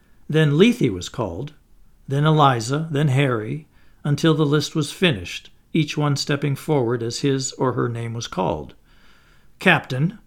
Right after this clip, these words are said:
where's Platt?" demanded Theophilus Freeman. The captain was unable to inform him, no one being on board answering to that name. "Who shipped that nigger?"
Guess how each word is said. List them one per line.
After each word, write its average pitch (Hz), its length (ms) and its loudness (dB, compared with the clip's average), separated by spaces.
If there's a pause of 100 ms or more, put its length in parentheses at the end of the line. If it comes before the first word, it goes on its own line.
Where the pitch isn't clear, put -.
(200)
where's 151 300 4
Platt?" - 560 2 (260)
demanded 131 500 -2
Theophilus 110 560 -4
Freeman. 95 440 -6 (920)
The 127 100 -6
captain 156 480 0
was 123 280 -4
unable 127 400 -2
to 135 180 -4
inform 131 500 -4
him, 78 160 -16 (180)
no 139 160 0
one 135 260 0
being 131 240 -2
on 127 220 -2
board 135 400 0
answering 131 440 -4
to 135 100 -6
that 139 240 -4
name. 143 420 -2 (720)
"Who 160 160 4
shipped 165 440 0
that 226 260 4
nigger?" 127 400 0